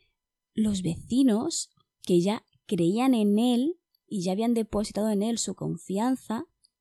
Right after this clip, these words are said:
se señalaban los unos a los otros, llegando a crear ese genocidio que fue la quema de las brujas en aquella, en aquel momento. Es muy fácil imaginarse la vida de una curandera de pueblo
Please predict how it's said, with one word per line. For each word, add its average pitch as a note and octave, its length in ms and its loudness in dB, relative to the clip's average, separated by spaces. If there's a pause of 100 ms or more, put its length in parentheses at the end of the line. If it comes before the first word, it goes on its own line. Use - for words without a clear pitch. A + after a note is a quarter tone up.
(120)
se A#3+ 160 -4
señalaban G#3+ 480 2
los G3+ 200 -2
unos A#3 220 0
a B3+ 40 -2
los G#3+ 240 0
otros, F#3 500 -6 (440)
llegando G#3+ 600 2 (100)
a F3+ 260 -10 (460)
crear G3+ 400 -4
ese A3 260 -6
genocidio A3+ 800 -2 (800)
que F3+ 120 -4
fue - 460 -4 (360)
la G#3+ 220 0
quema G#3 280 2
de A#3 80 2
las F#3+ 200 0
brujas G3+ 400 -4
en B3+ 100 2
aquella, F#3 460 -2
en F#3+ 140 -2
aquel A3+ 220 -2
momento. G3+ 680 0 (300)
Es G#3 140 -2
muy C4 140 6
fácil C4 440 -2
imaginarse G3+ 640 0
la F#3+ 120 -4
vida G#3+ 140 -2
de B3 60 0
una A3 160 0
curandera F#3 640 0
de F#3 100 0
pueblo G#3+ 540 -2